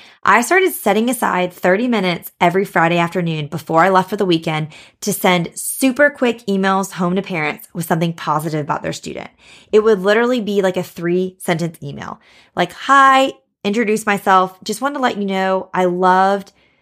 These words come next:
spending time with Blake this week in my class. He asked some great questions, and it's just been fun to teach him. Have a great weekend, Rebecca Joyner." And it was so fun to contact each parent or guardian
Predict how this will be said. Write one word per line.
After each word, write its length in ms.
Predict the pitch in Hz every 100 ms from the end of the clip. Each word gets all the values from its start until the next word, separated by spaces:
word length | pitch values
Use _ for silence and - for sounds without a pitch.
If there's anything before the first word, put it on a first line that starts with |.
| _ _
spending 440 | - - 220 226 233
time 540 | 208 202 196 190 190
with 200 | 175 175
Blake 340 | 170 180 196 -
this 220 | 208 -
week 280 | 196 185 -
in 80 | 185
my 140 | 196
class. 500 | 196 170 165 165 - _
He 180 | -
asked 160 | 180 170
some 120 | 180
great 200 | 170 170
questions, 540 | - 160 - 151 151 -
and 80 | 180
it's 140 | 156 -
just 180 | -
been 140 | 165 147
fun 180 | 147 143
to 60 |
teach 260 | 139 - -
him. 280 | 62 165 _ _ - - _ _ -
Have 200 | - 190
a 40 |
great 180 | 185 190
weekend, 580 | 160 160 143 143 143 - _ _ -
Rebecca 300 | 175 151 151
Joyner." 400 | 147 139 110 98 _ - - - _ _ _ -
And 80 | 240
it 80 |
was 100 | 214
so 240 | - 240 330
fun 380 | - 208 220 220
to 60 |
contact 680 | 220 - 175 202 220 233 226
each 240 | 190 185
parent 360 | - 190 165 165
or 80 | 180
guardian 520 | 165 151 156 139 135